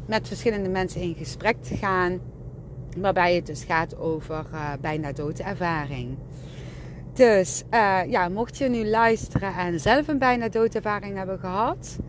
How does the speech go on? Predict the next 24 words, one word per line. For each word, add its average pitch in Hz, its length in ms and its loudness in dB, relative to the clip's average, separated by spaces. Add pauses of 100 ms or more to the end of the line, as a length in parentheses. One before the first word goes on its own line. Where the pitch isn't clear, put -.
(600)
ehm, 185 640 0 (200)
ook 185 220 2
al 180 80 4
kun 175 140 0
je 175 120 2
daar 165 140 0
misschien 165 300 -6
niet 151 180 -2
heel 175 600 6
veel 226 260 4
van 226 300 -2
herinneren, 247 840 2 (360)
ehm, 175 640 -2 (600)
ja, 185 320 6 (520)
en 196 140 -2
je 202 80 4
wil 180 120 4
het 170 140 -2
toch 202 280 2 (180)
delen 185 420 4
wat 165 200 -6
er - 100 -12
is 160 160 -8
gebeurd, 240 840 4